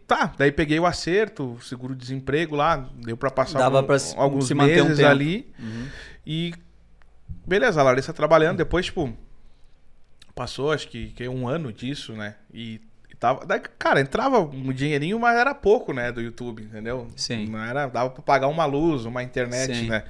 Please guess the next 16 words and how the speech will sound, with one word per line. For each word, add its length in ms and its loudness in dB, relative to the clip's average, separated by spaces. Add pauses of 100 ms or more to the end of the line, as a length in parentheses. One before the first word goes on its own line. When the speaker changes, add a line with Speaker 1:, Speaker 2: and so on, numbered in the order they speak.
(1160)
Speaker 1:
E 200 -4
daí 220 8
a 40 10
Larissa 320 4
engravidou 640 0 (1120)
e, 340 -6
cara, 440 4
daí 240 -8
já 100 -8
começou 400 -6
meio 140 -4
que 80 -4
a 40 -2
apertar 760 2
e 160 -6
ela 460 0